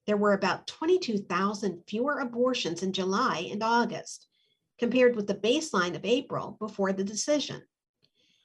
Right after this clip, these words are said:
That twenty-two thousand decline in the number of babies killed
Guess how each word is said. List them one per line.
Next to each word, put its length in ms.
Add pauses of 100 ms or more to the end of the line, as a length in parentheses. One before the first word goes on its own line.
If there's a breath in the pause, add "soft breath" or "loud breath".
(260)
That 240
twenty-two 540
thousand 500
decline 720
in 80
the 80
number 300
of 100
babies 380
killed 480